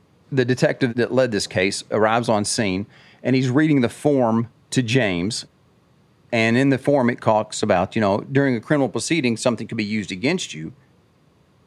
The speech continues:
And James says, "What do you mean a criminal proceeding?" And the detective explains. And at that time, according to the detective, James genuinely cries,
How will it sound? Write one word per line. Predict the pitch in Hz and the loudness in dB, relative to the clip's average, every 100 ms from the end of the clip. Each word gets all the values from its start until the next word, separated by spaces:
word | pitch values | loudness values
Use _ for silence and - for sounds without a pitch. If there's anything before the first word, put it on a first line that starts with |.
| - | -4
And | 127 120 117 | 0 2 2
James | 123 143 139 123 | 2 2 2 2
says, | 127 107 104 | 0 0 -4
"What | - 135 139 | -8 -2 0
do | 135 | 2
you | |
mean | 131 120 | 2 2
a | |
criminal | - 139 117 | 0 2 2
proceeding?" | 98 101 - 165 143 78 - - _ | -2 -6 -2 0 0 -2 -8 -18 _
And | - 98 95 95 | -4 -2 0 -2
the | 98 | -4
detective | 98 95 117 98 - | -6 -4 0 0 0
explains. | 90 - - 101 95 - _ _ - | -6 -4 -2 -2 -2 -10 _ _ -2
And | 123 123 123 117 - _ - | 0 2 2 0 -4 _ -2
at | 113 - | -2 0
that | 123 - | -2 0
time, | 120 104 92 85 _ _ - | 0 2 0 -4 _ _ -10
according | 123 123 113 | -4 -2 0
to | 95 | 0
the | 90 | -2
detective, | 85 - 117 101 87 85 | -4 -2 0 0 -4 -2
James | 104 104 95 87 - _ _ _ - | 0 0 0 -2 -10 _ _ _ -8
genuinely | 117 127 127 113 95 | 0 2 2 2 0
cries, | 85 - 82 73 - | -2 -4 -4 -6 -12